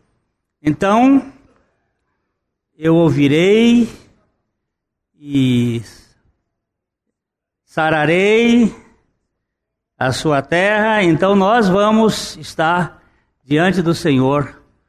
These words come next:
orando e pedindo a Deus. Então,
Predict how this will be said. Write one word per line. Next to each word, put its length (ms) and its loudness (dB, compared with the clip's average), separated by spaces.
orando 880 0
e 80 -20
pedindo 480 0
a 60 -2
Deus. 500 -8
Então, 360 0